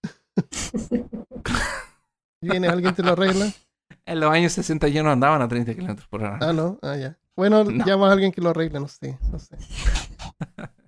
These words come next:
Speaker 1: Llamas a un taxi.
Speaker 2: Pero imagínate en el lago que te pinchen las ruedas de, de,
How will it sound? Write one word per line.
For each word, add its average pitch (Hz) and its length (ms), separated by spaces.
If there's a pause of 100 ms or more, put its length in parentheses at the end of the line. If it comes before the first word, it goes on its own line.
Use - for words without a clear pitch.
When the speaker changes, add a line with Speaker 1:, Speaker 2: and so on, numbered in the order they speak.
(120)
Speaker 1:
Llamas 165 340
a 160 40
un 151 60
taxi. 156 340 (340)
Speaker 2:
Pero 143 220
imagínate 180 260
en 185 80
el 147 260
lago 190 320
que - 80
te 156 100
pinchen 160 300
las 143 160
ruedas 139 280
de, 131 140
de, - 220